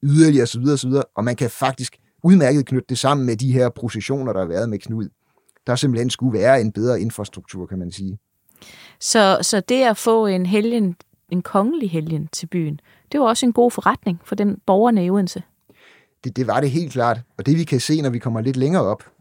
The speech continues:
Speaker 1: omkring tolv hundrede-tallet, så har vi fundet spor af, af markedsboder langs den her processionsvej, hovedvej gennem byen. Altså, som er et direkte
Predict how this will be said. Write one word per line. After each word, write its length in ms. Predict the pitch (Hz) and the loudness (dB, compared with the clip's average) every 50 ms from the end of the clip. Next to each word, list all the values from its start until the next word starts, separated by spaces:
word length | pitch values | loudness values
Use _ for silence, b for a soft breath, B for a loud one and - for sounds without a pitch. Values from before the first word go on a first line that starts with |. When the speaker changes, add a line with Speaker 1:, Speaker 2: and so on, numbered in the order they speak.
| _ | _
Speaker 1:
omkring 340 | - 104 101 - 113 110 98 | -12 -10 -8 -6 -6 -6 -4
tolv 200 | - - 156 151 | -2 -2 0 0
hundrede-tallet, 580 | 143 127 120 113 104 - 113 104 104 98 98 98 b b b b b | 0 0 0 -2 -2 -2 -4 -2 -2 -2 -2 -4 b b b b b
så 100 | - 131 | -4 -4
har 60 | 131 | -2
vi 40 | 131 | -2
fundet 280 | - 135 135 135 135 120 | 0 0 2 2 2 0
spor 340 | - - 139 139 139 - | -2 -2 0 2 2 2
af, 240 | - 98 95 85 69 - _ - | 2 0 -2 -2 -4 -8 _ -6
af 80 | 104 104 | -2 -2
markedsboder 920 | 98 87 95 120 143 151 156 139 123 - - - 127 123 120 120 113 110 | -2 0 2 2 2 2 2 2 2 0 -2 -4 -4 -2 0 0 0 2
langs 400 | 120 127 143 143 127 - - - | 0 0 0 -2 -4 -6 -6 -4
den 200 | 139 131 127 123 | -2 0 2 2
her 240 | 135 135 143 123 107 - _ _ _ _ _ _ _ - | 4 4 4 2 0 -4 _ _ _ _ _ _ _ -8
processionsvej, 880 | - 135 127 - 117 - - 147 143 135 123 - 123 113 110 113 107 92 | -4 -4 -2 -2 -4 -2 -2 -2 -2 -2 -2 0 0 0 0 0 -2 -6
hovedvej 580 | - - 120 123 135 147 143 113 110 107 107 107 | -6 -4 0 4 4 4 4 4 2 2 0 0
gennem 280 | 98 120 117 113 110 107 | -2 -4 -4 -4 -4 -4
byen. 340 | 127 131 131 127 113 104 - _ _ _ _ _ _ _ | -4 -2 -2 -2 -2 -4 -8 _ _ _ _ _ _ _
Altså, 220 | - 156 156 151 147 | -2 0 0 2 0
som 180 | - 160 151 | 0 0 0
er 40 | 156 | 2
et 160 | 143 135 - | 0 0 0
direkte 560 | 160 185 185 127 120 135 151 - 131 123 113 | 2 2 2 4 2 0 0 0 -2 -4 -4